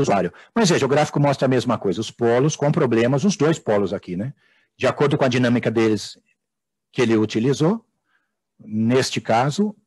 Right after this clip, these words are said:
os dois polos, se o ângulo for grande aqui, ó, os dois polos vão ficar meio que descobertos, tá bom? Áreas centrais também com, faltando pontos, mas não é dedicado ao centro, de qualquer maneira, é dedicado.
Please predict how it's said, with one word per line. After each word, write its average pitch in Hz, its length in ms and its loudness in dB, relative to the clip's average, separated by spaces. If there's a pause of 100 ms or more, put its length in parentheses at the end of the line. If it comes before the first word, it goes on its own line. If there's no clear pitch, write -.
(120)
os 117 180 -2
dois 165 200 0
polos, 107 280 0
se 175 80 0
o 160 60 2
ângulo 143 200 2
for 127 180 -2
grande 139 360 0
aqui, 175 220 -2
ó, 113 120 -2 (520)
os 98 180 -10
dois 139 240 0
polos 135 300 0
vão 135 80 -2
ficar 139 240 -2
meio 117 280 2
que 107 300 -6 (1080)
descobertos, 104 1040 -2
tá - 80 -20
bom? 104 200 -8 (1300)
Áreas 131 280 2
centrais 120 440 0
também 104 380 0
com, 92 480 -8 (160)
faltando 113 440 0
pontos, 127 520 -2 (760)
mas 104 180 -2
não 113 120 2
é 117 80 2
dedicado 101 440 0
ao 107 120 2
centro, 120 440 -4
de 92 60 -10
qualquer 101 240 -8
maneira, 104 300 0
é 104 40 0
dedicado. 110 500 -6